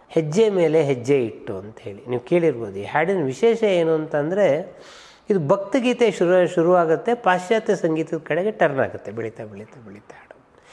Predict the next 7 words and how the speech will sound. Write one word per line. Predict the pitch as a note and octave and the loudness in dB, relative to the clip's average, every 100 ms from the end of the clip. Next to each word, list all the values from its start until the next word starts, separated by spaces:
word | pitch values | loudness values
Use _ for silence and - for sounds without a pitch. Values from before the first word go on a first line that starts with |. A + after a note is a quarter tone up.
| - - - | -20 -20 -4
ಎರಡೂ | B2+ C#3 G#3 B3+ C#4 B3 | 2 4 4 4 4 4
ಮಾದರಿಯನ್ನು | G3 G3 G3+ G3+ F#3+ F#3+ G#3+ G#3+ | 2 2 2 2 2 2 2 4
ರಾಜನ್ | D3+ C#3 E3+ F3 | 2 2 2 2
ನಾಗೇಂದ್ರ | E3+ E3 E3 E3+ | 2 2 2 0
ಬಹಳ | B2 G#2+ D#3 G3 | 0 0 2 2
ಅದ್ಭುತವಾಗಿ | A#2+ B2+ E3 F3+ F3 E3 | 0 -2 -4 0 0 0
ಬಲ್ಲವರಾದ್ರಿಂದ | D3+ C3 C#3 E3 D#3+ C#3 C#3 D3 C#3 A2 | 0 0 4 4 4 2 0 -2 -4 -6